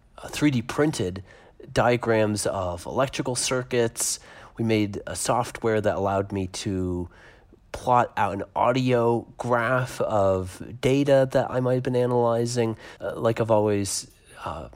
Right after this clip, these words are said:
appreciated pointing out to people, no one can actually see an atom. So not being able to look at a diagram of an atom doesn't necessarily limit my ability to understand what it is. It's just that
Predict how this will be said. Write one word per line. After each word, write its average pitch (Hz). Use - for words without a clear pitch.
appreciated -
pointing 104
out 180
to -
people, 101
no 156
one 196
can 160
actually 135
see 147
an 110
atom. 120
So 113
not 135
being 131
able 107
to -
look 160
at 127
a 110
diagram 123
of 98
an 95
atom 90
doesn't 98
necessarily 90
limit 117
my 101
ability 101
to -
understand 101
what 92
it 98
is. 101
It's -
just -
that 92